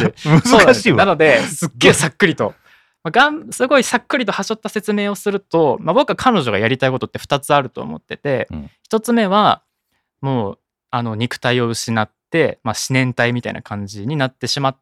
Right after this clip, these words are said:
Speaker 2: た実の娘が自由に生きられる空間を作りたいっていうのと、
Speaker 1: はい。はい。
Speaker 2: あとは、その、まあ、その娘を失う、まあ、ちょ-、一つの原因となった、また、そのプロスペラが、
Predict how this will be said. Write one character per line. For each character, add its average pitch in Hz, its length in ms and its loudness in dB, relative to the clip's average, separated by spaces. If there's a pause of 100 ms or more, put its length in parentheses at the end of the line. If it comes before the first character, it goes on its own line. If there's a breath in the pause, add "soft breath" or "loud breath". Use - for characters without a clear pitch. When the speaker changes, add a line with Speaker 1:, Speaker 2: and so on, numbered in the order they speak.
Speaker 2:
た 226 220 4
実 120 220 -6
の 151 120 0
娘 147 400 -4
が 196 220 2
自 110 180 -4
由 123 140 0
に 107 120 -4
生 107 60 -8
き - 100 -10
ら 104 80 -4
れ 120 100 -4
る 180 120 -4
空 101 200 -8
間 - 180 -12
を - 120 -18
作 - 220 -18
り - 80 -18
た - 120 -20
い - 120 -20 (120)
っ 85 180 -8
て 190 60 -4
い 208 60 -2
う 226 100 -2
の 196 140 -4
と、 214 320 -2
Speaker 1:
は - 120 -14
い。 - 20 -10
は - 20 -20
い。 - 40 -20 (120)
Speaker 2:
あ 247 120 -2
と 214 180 -4
は、 233 280 0 (280)
そ 175 120 -10
の、 156 360 -8 (320)
ま 175 60 -4
あ、 - 20 -10
そ 180 120 -4
の 175 80 -2
娘 180 380 0
を 131 120 2
失 127 560 -2
う、 214 420 -2 (520)
ま 143 140 0
あ、 120 100 0 (220)
ち - 80 -10
ょ-、 135 140 -6
一 - 180 -4
つ 123 80 -6
の 104 100 -2
原 104 120 0
因 104 180 -2
と 98 80 -8
な 101 160 -2
っ - 60 -20 (180)
た、 85 240 -12 (140)
ま 117 100 -4
た、 120 340 0
そ - 120 -12
の 107 80 -8
プ - 100 -10
ロ 131 120 -4
ス - 100 -14
ペ - 180 -8
ラ 127 160 -2
が、 208 320 0